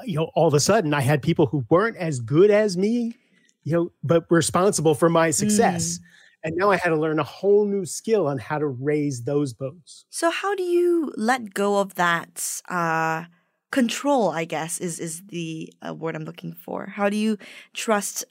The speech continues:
Speaker 2: uh, in the people around you to be able to get them up to speed or up to par?
Speaker 1: It's trial and error.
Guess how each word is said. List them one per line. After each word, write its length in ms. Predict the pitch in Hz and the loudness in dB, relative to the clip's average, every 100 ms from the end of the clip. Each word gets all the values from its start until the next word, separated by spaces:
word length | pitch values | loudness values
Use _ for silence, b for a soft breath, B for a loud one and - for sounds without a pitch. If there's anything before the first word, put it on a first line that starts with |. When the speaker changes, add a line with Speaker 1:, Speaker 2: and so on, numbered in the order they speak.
| - | -4
Speaker 2:
uh, 360 | 175 170 165 - | 0 0 0 -4
in 100 | 185 | -6
the 80 | 175 | -6
people 360 | 185 180 170 | -8 -6 -4
around 340 | 160 160 165 160 | -2 -2 -4 -6
you 320 | 160 160 160 | -6 -6 -8
to 280 | - - 170 | -10 -10 -8
be 200 | 165 165 | -4 -6
able 180 | 165 170 | -4 -8
to 180 | - | -8
get 260 | 170 - - | -6 -6 -4
them 100 | 175 | -6
up 200 | 165 170 | -6 -8
to 520 | - 170 160 156 156 151 _ _ _ _ _ _ _ _ _ - | -12 -6 -4 -4 -6 -10 _ _ _ _ _ _ _ _ _ -6
speed 480 | - 220 220 185 | -6 -2 -4 -2
or 200 | 165 165 | 0 0
up 140 | - 170 | -2 -4
to 80 | 170 | -8
par? 480 | - 160 147 170 _ _ _ _ _ _ _ _ | -6 -4 -4 -8 _ _ _ _ _ _ _ _
Speaker 1:
It's 220 | - 147 - | -4 -4 -6
trial 420 | - 160 160 156 | -2 2 4 2
and 80 | 147 | 0
error. 340 | 120 107 101 | -2 -6 -14